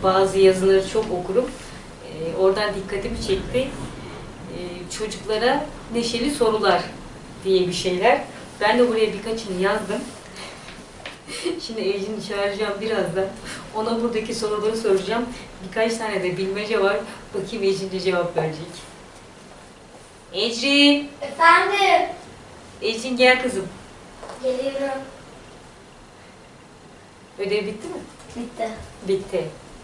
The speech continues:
Speaker 1: Tamam. Gel hadi sana birkaç tane soru sorayım. Sorulardan haberi yok.
Speaker 2: Kolay mı?
Speaker 1: Bilmem artık. Neşeli sorular diye bir şeyler.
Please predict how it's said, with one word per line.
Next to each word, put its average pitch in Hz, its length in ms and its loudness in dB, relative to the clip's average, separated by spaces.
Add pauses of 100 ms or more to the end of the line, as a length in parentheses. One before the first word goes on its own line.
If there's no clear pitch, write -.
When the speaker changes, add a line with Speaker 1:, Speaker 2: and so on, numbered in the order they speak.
Speaker 1:
Tamam. 196 220 -4 (520)
Gel 226 160 6
hadi 185 120 0 (100)
sana 214 220 -4
birkaç 254 320 -2
tane - 180 0
soru 226 420 2 (320)
sorayım. 240 360 0 (1400)
Sorulardan 208 760 2
haberi 214 420 6
yok. 254 260 8
Speaker 2:
Kolay 240 240 -2
mı? - 60 -6 (880)
Speaker 1:
Bilmem 185 420 0
artık. 165 320 -2 (440)
Neşeli 247 380 4
sorular 254 560 6
diye 285 180 4
bir 294 80 8
şeyler. 269 460 8